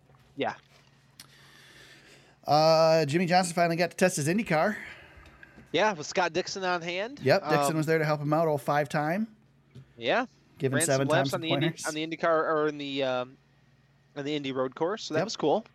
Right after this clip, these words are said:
Speaker 2: Yep, just finished up, uh, a few hours ago, actually.
Speaker 1: Yeah,
Speaker 2: So.
Speaker 1: and go to Instagram. You can see some, some of his stories and stuff around there. So
Speaker 2: Yep.
Speaker 1: it was cool.
Speaker 2: Yep, cool. It
Speaker 1: Very
Speaker 2: finally,
Speaker 1: cool.
Speaker 2: finally got to get it done. Third time's a charm. So. <laughs>
Speaker 1: Exactly.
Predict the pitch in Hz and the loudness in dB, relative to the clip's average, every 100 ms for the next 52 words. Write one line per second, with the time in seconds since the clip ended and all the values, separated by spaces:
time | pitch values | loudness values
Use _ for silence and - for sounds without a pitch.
0 | - 147 185 127 151 - 170 147 165 165 | -10 -8 -8 -6 -4 -2 -4 0 -2 0
1 | - 156 156 156 147 175 262 202 113 101 | 0 2 4 2 -2 -4 -4 -6 -8 -8
2 | 90 92 - 95 90 - _ _ _ _ | -10 -12 -12 -12 -12 -14 _ _ _ _
3 | _ _ _ _ _ - 180 214 156 180 | _ _ _ _ _ -2 0 2 2 0
4 | 156 180 - 151 147 147 143 127 151 143 | 0 -4 -4 -4 -4 -4 -10 -10 -8 -8
5 | 139 131 131 131 143 139 127 - 151 135 | -10 -14 -16 -10 -8 -4 -4 -2 0 0
6 | 127 131 135 120 113 113 110 107 - 107 | -2 -6 -6 -4 -4 -4 -8 -8 -6 -4
7 | 107 _ - 135 143 - 160 - - 131 | -6 _ -4 -2 0 2 2 -2 -8 -8
8 | 139 - 131 127 151 147 143 110 - - | -6 -4 -4 0 0 2 0 -2 -6 0
9 | 160 160 151 139 131 123 120 123 123 123 | 2 2 0 0 0 0 0 -2 -4 -4
10 | 110 - 98 101 - _ - 98 98 - | -6 -10 -10 -12 -16 _ -18 -14 -14 -16
11 | _ _ - - - - _ - 143 - | _ _ -12 -12 -12 -18 _ -20 -20 -20
12 | _ _ _ _ 143 123 120 107 127 | _ _ _ _ -12 -4 -4 -2 -6